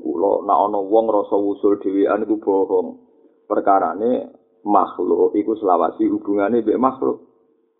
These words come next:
Mbok kowe para kau pangeran sok ben diserahno makhluk. Mergo alam hadis ora ana hubungane mbek alam azali. Eling-eling alam hadis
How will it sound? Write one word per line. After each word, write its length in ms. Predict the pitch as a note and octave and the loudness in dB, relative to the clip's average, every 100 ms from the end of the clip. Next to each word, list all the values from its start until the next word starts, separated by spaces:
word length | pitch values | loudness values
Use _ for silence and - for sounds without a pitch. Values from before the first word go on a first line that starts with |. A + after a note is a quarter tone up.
| _ _ | _ _
Mbok 160 | A#2+ - | -2 0
kowe 120 | C3+ | 0
para 240 | C3 A#2+ A#2+ | 2 0 2
kau 160 | A#2 | -2
pangeran 540 | - A2 G#2 E2+ A2 C3+ | 0 -2 0 2 2 2
sok 160 | C3+ | 0
ben 160 | B2+ C3+ | 0 0
diserahno 400 | A#2 A#2 A2 A2 | -2 0 0 0
makhluk. 420 | A2 A2 G2 - G2+ | 0 -2 -2 -6 -2
Mergo 300 | G#2 - B2 - - _ _ _ _ _ | -2 2 2 2 -6 _ _ _ _ _
alam 560 | G2+ G#2 G2 G2 F#2 F2+ | 2 2 2 -2 -4 -2
hadis 540 | - - - - A#2+ | 0 0 -2 0 2
ora 260 | B2+ A2 G2 | 2 2 2
ana 140 | G2+ | 0
hubungane 560 | G2+ F#2 F#2 F#2+ G2 A2 | -4 -6 -2 0 2 2
mbek 100 | - | 2
alam 320 | D2 F2 E2+ | 2 2 0
azali. 540 | - - E2 D2+ - F2+ | -2 -2 -4 -4 -2 0
Eling-eling 420 | G2+ G2+ F#2+ E2+ | 2 2 0 0
alam 380 | F#2 F#2+ F2+ - | 2 2 0 -2
hadis 420 | - - - | -6 -6 -2